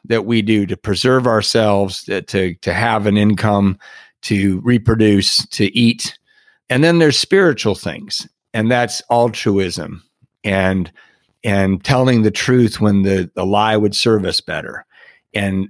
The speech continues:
not, and re-, surrendering our manipulative nature to see, to, to, uh, to see how things work out if we walk the line it, with it, with it, as my friend Clancy used to say, "With naked blood."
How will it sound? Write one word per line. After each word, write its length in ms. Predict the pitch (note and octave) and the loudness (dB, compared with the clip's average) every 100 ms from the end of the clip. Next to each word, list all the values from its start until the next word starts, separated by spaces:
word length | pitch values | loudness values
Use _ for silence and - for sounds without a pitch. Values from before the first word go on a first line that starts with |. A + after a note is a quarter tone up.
| _ | _
not, 420 | F#2 A2 A#2+ A#2+ A2 | -4 -2 0 -2 -2
and 240 | G2+ G2+ G#2+ | -2 -2 -2
re-, 120 | G#2+ | -4
surrendering 720 | - A#2+ A2 B2+ C3+ B2 A2+ | 0 0 2 2 2 2 2
our 140 | A2 G2+ | 2 2
manipulative 760 | G2+ G#2 - G#2 G#2 G2 F2+ | 2 2 0 0 2 2 -2
nature 420 | G2 G2 F2+ G2 F2+ | 2 0 0 -4 -6
to 120 | - | -6
see, 480 | - A2 G#2+ G2+ G2+ - _ - | -4 0 2 2 -2 -20 _ -6
to, 340 | A2 G2 F#2 | -2 0 -2
to, 460 | - - G2 E2+ - _ - - - | -4 -2 -2 -2 -8 _ -20 -14 -6
uh, 100 | F2 - - | -6 -6 -8
to 120 | F#2+ | -2
see 320 | - D3+ C#3 | 2 4 4
how 300 | A#2 A#2+ A2 | 4 2 2
things 320 | B2 A#2+ G#2 | 2 2 2
work 200 | A2 F#2+ | 0 0
out 220 | G2+ G2 | 0 0
if 140 | F#2+ - | -2 -6
we 80 | F#2 | -2
walk 360 | G#2 A2 - | 0 0 -2
the 80 | G#2+ | -6
line 520 | G2 G2 G2 G2 F2+ _ - - _ | -2 0 0 0 -2 _ -20 -20 _
it, 80 | G2 | -4
with 340 | G2+ G#2 F#2+ | -2 0 0
it, 400 | - F#2+ F#2+ G2 | -2 -2 0 0
with 200 | G2 F2 | 0 0
it, 180 | G2+ - | 0 0
as 180 | G#2 G2 | 0 0
my 180 | G2 F#2+ | 0 0
friend 320 | - G#2+ G2+ | 0 0 0
Clancy 360 | A2+ G#2 - G2 | 0 -2 0 -4
used 100 | F2 | -4
to 60 | |
say, 180 | - F#2+ | -2 0
"With 180 | F2+ F#2 | 0 0
naked 380 | G2+ G2+ F#2+ E2+ | 0 0 -2 -2
blood." 280 | F2+ - | -4 -4